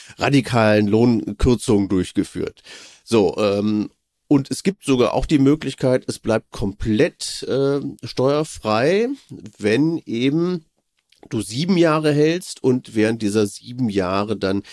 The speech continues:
die Lohnsumme bei siebenhundert Prozent bleibt. Ja, dann kann es fast komplett steuerfrei bleiben,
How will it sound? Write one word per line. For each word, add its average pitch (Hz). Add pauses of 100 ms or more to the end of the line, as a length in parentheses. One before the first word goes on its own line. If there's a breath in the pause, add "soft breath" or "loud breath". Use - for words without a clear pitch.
(240 loud breath)
die 101
Lohnsumme 92
bei 90
siebenhundert 90
Prozent -
bleibt. -
Ja, 123
dann 131
kann 117
es -
fast -
komplett 110
steuerfrei 156
bleiben, 160